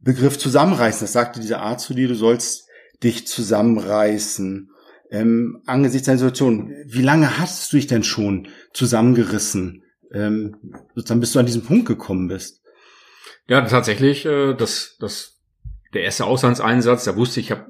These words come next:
Speaker 2: was erlebt, was, äh, Gefährliches. Ich hab gesehen, wie Kameraden verwundet wurden. Ähm, ich hab mich selber in Lebensgefahr, äh, begeben und, ähm, bin aber irgendwie gefühlt stärker aus dem Einsatz gekommen. Obwohl ich sehr viel, wie gesagt, Gewalterfahrung, ich hab sehr viele Leichen gesehen,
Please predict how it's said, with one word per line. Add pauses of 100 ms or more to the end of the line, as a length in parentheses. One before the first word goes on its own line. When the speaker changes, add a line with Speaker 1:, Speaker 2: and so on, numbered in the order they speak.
Speaker 2:
was
erlebt,
was,
äh,
Gefährliches.
Ich
hab
gesehen,
wie
Kameraden
verwundet
wurden. (440)
Ähm,
ich
hab
mich
selber
in
Lebensgefahr,
äh,
begeben
und,
ähm,
bin
aber
irgendwie
gefühlt
stärker
aus
dem
Einsatz
gekommen.
Obwohl
ich
sehr
viel,
wie
gesagt,
Gewalterfahrung,
ich
hab
sehr
viele
Leichen
gesehen,